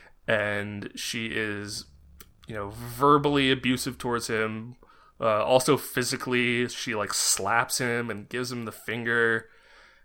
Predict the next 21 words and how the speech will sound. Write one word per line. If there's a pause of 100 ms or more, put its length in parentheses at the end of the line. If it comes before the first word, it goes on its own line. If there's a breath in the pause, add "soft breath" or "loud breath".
(120)
and
then
just
completely
turns
on
a
dime
on
him
and
says,
like,
"Let's
get
lost
together."
Like,
she
is
just